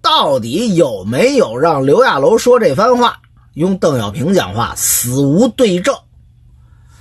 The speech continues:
但是吴法宪和杨成武，他能跳出来勇挑重担啊。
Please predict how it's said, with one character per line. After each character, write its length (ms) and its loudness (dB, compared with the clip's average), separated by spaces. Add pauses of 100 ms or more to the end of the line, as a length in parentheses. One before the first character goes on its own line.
(880)
但 180 2
是 120 2
吴 360 0
法 260 -2
宪 320 2
和 220 2
杨 300 0
成 260 2
武， 540 -4
他 80 0
能 240 0
跳 280 0
出 120 -2
来 100 2
勇 240 0
挑 240 0
重 160 -2
担 140 2
啊。 380 -6